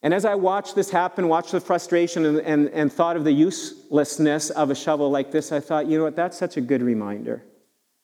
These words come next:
That when we give half a shovel, we get half shovel results. It's frustrating, and it doesn't get the job done. But if you give a full shovel, you experience the full blessing, the full reward that comes from living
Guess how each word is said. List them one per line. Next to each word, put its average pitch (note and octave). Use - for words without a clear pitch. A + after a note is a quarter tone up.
That D#3
when E3+
we E3
give F#3+
half F3+
a E3
shovel, C#3+
we C#3+
get D3+
half E3
shovel D3+
results. C3+
It's -
frustrating, G3+
and G3+
it F#3
doesn't G3+
get G3+
the G3
job F#3+
done. D#3+
But G3
if F#3+
you A3
give G#3
a G3+
full C4+
shovel, F3
you F3+
experience A3+
the G3
full A3+
blessing, G3+
the F#3
full G#3+
reward G#3+
that G3+
comes C#4
from G#3+
living G#3+